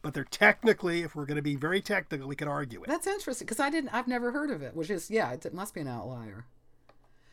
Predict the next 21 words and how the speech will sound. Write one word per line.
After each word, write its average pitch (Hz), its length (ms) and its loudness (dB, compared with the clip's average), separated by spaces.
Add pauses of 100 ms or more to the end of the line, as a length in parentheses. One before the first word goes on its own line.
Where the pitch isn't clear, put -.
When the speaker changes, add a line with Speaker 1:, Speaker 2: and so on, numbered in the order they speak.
(140)
Speaker 2:
Going 392 160 4
back 403 160 2
to 370 100 0
the 254 160 4
liberal 330 360 2
thing, 202 180 -2
though, 190 100 2
this 302 320 0
is 403 100 -2
something 240 380 -2
Ross 262 340 4
knew 208 200 2
and 185 80 -4
I 208 100 0
did 214 180 0
not. 202 420 -2
The 190 60 -6
right, 208 240 2
and 202 140 -2
I, 196 140 -2
this, 226 360 -2